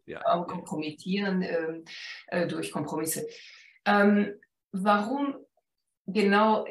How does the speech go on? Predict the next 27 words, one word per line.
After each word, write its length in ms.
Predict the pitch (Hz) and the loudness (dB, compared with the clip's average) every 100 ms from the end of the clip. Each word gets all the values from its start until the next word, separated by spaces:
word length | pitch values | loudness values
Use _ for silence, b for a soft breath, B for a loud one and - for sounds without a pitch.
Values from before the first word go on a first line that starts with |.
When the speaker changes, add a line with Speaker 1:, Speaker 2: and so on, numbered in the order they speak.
| - | -8
Speaker 2:
ich, 480 | - - - - - _ | -10 -8 -8 -8 -14 _
das, 520 | - 202 226 226 - | -8 2 4 4 2
das 240 | 226 226 269 | 2 2 2
müsste 240 | 254 226 | 0 2
man 180 | 214 190 | 2 4
wirklich 360 | 202 - - | 2 0 -4
auch, 120 | 196 185 - | -2 -2 -2
ähm, 500 | 190 185 185 185 - _ - | 0 2 2 0 -6 _ -18
e-, 1120 | 202 - - 185 - - _ _ - - 180 - | -14 -14 -14 -16 -16 -20 _ _ -8 -4 -4 -2
etwas 340 | 190 196 190 - | -4 0 0 4
genauer 560 | 185 180 185 185 180 | 6 8 8 6 4
gucken 480 | - 185 - 185 180 | 0 -6 -4 -2 0
und, 160 | 180 180 | 0 0
und 180 | 190 | -4
breiter 840 | - 160 170 180 165 151 147 - - | -4 0 0 0 0 2 0 0 -2
analysieren. 500 | 147 151 151 151 143 | 0 0 0 2 2
Das 200 | 151 - | 2 0
habe 100 | 190 | -2
ich 160 | 190 180 | -2 -2
auch 140 | 180 | -2
in 180 | 175 175 | -4 -4
dem 220 | 170 147 | -6 -8
Buch 240 | 339 339 | -8 -8
nicht 240 | 151 151 - | -8 -8 -6
gemacht. 420 | 151 - - - | -8 -8 -10 -6
Aber, 300 | 180 233 | 4 4
Speaker 1:
Mhm. 40 | 240 | 4